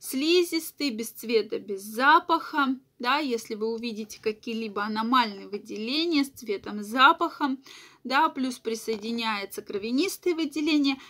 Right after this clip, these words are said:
это нам говорит либо об инфекции, да, либо,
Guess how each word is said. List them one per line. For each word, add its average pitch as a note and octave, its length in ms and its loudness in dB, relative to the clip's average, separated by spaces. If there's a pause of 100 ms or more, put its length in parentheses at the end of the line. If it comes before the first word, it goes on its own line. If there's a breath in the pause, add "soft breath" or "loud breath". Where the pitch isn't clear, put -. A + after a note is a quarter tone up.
(120)
это C4 220 -4
нам A3 220 -2
говорит A3+ 500 -2 (500 loud breath)
либо C#4 560 4
об B3+ 240 0
инфекции, D#4+ 1120 2 (280 loud breath)
да, D4 240 10 (180)
либо, D4+ 600 4